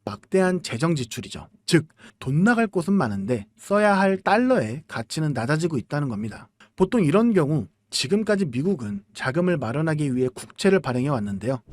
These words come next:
이미 미국의 부채는 사상 최고치를 기록했기 때문에 일반적인 방법으로는 국채를 늘릴 수 있는 방법이 없는 상황이 돼버렸습니다. 이때 미국, 트럼프는 비장의 카드, 바로 스테이블 코인을 이용하기로 합니다. 지니어스 법안과 같은 법제도를 통해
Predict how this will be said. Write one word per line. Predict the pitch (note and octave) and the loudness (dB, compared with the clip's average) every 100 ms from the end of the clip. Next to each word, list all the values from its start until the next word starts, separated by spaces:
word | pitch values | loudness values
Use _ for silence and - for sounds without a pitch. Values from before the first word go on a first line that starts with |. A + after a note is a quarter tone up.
| - D#3 | 0 4
이미 | G3 F#3+ C#3 A#2 G2 | 4 6 2 0 0
미국의 | D3 G3+ G3+ | 0 4 2
부채는 | F3 - F3+ F3 | 0 -2 -4 -4
사상 | A3+ A#3+ A3+ | -4 -2 -4
최고치를 | - - B3+ C4 - G#3+ G#3 | -4 -2 -2 -2 -2 0 0
기록했기 | D3+ C#3+ E3 - | 0 -4 -6 -10
때문에 | - G3 C3+ D#3 - - | -2 0 0 -2 -4 -6
일반적인 | G#3 B2 G3+ A#3 G#3+ G#3 | -8 -2 0 0 0 -2
방법으로는 | G3 A#2+ C#3 F3+ E3+ D3 D3+ D3+ | -4 -2 0 2 2 0 -2 -6
국채를 | - - - F#3 D3 | -14 -4 2 4 4
늘릴 | C3 D#3+ | 2 2
수 | D#3+ C#3+ | 0 -2
있는 | A#2 B2 D3 | -2 0 -2
방법이 | - A#2 B2+ D3 D#3 | -4 -4 -2 0 -2
없는 | - - E3+ G#3 | -8 -4 0 2
상황이 | G3 F#3 F3 | 2 -2 -2
돼버렸습니다. | C#3 A2+ A2+ - G#2+ G2+ - _ - | -2 -4 -6 -8 -10 -10 -16 _ -10
이때 | - - - D#3+ | -2 4 6 6
미국, | C3 D#3+ C3 - _ _ | 4 2 2 -4 _ _
트럼프는 | - A#3+ A3+ - D#3 A2+ - - | -4 -2 0 0 0 0 -8 -14
비장의 | - - D3+ D#3 D#3 | -12 -2 0 0 -2
카드, | A#2+ B2 - _ | -4 -4 -4 _
바로 | - C3+ C#3 | -2 0 0
스테이블 | B2+ - A3+ A3 G3+ | -2 -2 2 4 2
코인을 | - F3 E3 C#3+ | 2 2 2 0
이용하기로 | B2+ D3 C3 A#2+ | 2 2 2 0
합니다. | B2+ A#2 E2+ - - | -2 -4 -8 -14 -4
지니어스 | - D#3 G3 A3+ G#3+ | 0 4 4 4 2
법안과 | F#3+ F#3 G3 F#3+ F#3+ | 2 4 4 4 4
같은 | E3 D#3 F3 D3 G2+ | 2 -2 -4 -4 -4
법제도를 | - A2 - A3 G3 F3+ | -10 -12 -2 4 4 4
통해 | - A#3 D#3 - | 0 -2 -2 -4